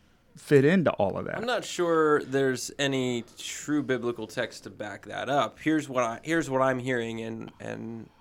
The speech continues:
Speaker 2: um, help me understand and clarify, or let me just make a couple statements. So the, f-, the first thing that, that I think of is where Paul says, "Where sin in-, in-, increases, grace increases all the more."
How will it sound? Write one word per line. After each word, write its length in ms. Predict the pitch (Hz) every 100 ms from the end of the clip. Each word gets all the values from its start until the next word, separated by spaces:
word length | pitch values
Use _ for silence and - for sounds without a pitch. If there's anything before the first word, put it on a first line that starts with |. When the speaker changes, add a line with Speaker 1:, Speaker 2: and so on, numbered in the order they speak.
| _ -
Speaker 2:
um, 460 | 110 107 107 107 104 _ - _ -
help 220 | 127 -
me 340 | 120 113 110 110
understand 560 | 117 110 - - 113 110
and 100 | 107
clarify, 560 | - 107 104 - 104 104
or 180 | 117 -
let 120 | 127
me 80 | 117
just 160 | 104
make 160 | 107 -
a 20 |
couple 160 | - -
statements. 460 | - - - - -
So 340 | - 139 - - _ -
the, 80 | 123
f-, 100 | -
the 100 | 147 135
first 280 | 202 196
thing 140 | 196 151
that, 260 | 143 -
that 100 | 127 131
I 80 |
think 280 | 131 135 120
of 300 | 127 120 104 -
is 440 | 120 113 110 117
where 140 | 120
Paul 260 | 113 143 127
says, 480 | 127 127 117 113 - - - -
"Where 200 | 123 120
sin 280 | - 151
in-, 220 | 147 135 127
in-, 320 | 123 117 117 107 _
increases, 680 | 127 113 135 117 - 113 107
grace 380 | - 127 117 120
increases 640 | 110 - 107 - 104 - -
all 140 | 104
the 100 | 104
more." 320 | 107 98 -